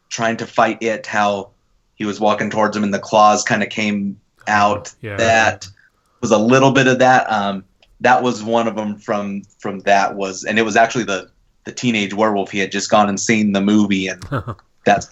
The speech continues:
Speaker 1: it appeared to him as,
Speaker 2: Okay.
Speaker 1: as the teenage werewolf in a Letterman jacket and coming out to get him. So,
Speaker 2: Okay.
Speaker 1: yeah, I believe that was,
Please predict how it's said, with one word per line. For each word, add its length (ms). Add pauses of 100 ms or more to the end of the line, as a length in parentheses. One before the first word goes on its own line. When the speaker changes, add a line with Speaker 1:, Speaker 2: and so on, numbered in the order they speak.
Speaker 1:
it 120
appeared 340
to 60
him 260
as, 520
Speaker 2:
Okay. 160
Speaker 1:
as 140
the 80
teenage 420
werewolf 460
in 120
a 80
Letterman 380
jacket 500
and 240 (800)
coming 220
out 220
to 100
get 300
him. 200
So, 500
Speaker 2:
Okay. 260 (800)
Speaker 1:
yeah, 180
I 40
believe 400
that 220
was, 440